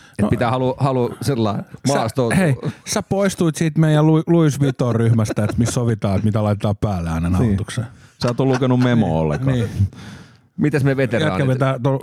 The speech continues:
Speaker 2: Rexelin Blacklightilla nyt <laughs> kolmatta kuukautta.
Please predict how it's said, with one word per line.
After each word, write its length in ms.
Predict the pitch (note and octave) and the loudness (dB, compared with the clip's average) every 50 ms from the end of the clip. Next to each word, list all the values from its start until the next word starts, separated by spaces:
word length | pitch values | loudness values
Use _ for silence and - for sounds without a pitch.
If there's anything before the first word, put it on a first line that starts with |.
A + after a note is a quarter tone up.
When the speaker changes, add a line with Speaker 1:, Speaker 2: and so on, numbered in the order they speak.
| C3+ C#3 | 0 0
Speaker 2:
Rexelin 420 | D3 C3 - - B2+ A#2 A2+ A#2 | -2 -2 -2 -2 -2 -2 0 0
Blacklightilla 640 | B2+ C3 B2+ - - A#2 G#2 G2 F#2+ G#2+ G#2 G2+ | 0 0 0 0 0 0 0 0 0 2 2 2
nyt 100 | G#2 G#2+ - - F3 - - - - - - | 0 0 0 0 0 0 0 -2 -2 -2 -2
<laughs> 360 | - - B2+ F#3+ F3+ - - | -2 0 0 0 0 0 0
kolmatta 440 | F3 E3 D#3 - - - - D#3+ C#3 | 0 2 2 2 0 0 -2 -4 -2
kuukautta. 560 | - C3 B2+ A#2+ A#2 C#3 - A#2+ - D3 | 0 0 0 0 0 0 -2 -2 -2 -2